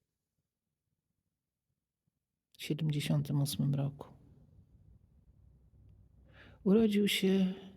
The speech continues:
nasz święty papież Pius dziewiąty. Urodził się trzynastego maja tysiąc siedemset dziewięćdziesiątego drugiego roku, kiedy zaczęła się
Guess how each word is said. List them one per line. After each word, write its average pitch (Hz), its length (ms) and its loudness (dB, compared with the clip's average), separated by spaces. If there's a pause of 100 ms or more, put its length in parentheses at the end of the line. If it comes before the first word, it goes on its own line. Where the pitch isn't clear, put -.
nasz 170 480 0
święty 180 640 0 (1500)
papież 170 520 0
Pius 170 240 -2
dziewiąty. 165 720 -2 (1700)
Urodził 190 300 -2
się 190 160 0
trzynastego 185 760 -2
maja 170 600 -2 (1600)
tysiąc 175 360 0
siedemset 170 560 0
dziewięćdziesiątego 165 640 2
drugiego 165 440 0
roku, 170 420 -2 (1600)
kiedy 165 260 0
zaczęła 165 480 -2
się 160 380 -4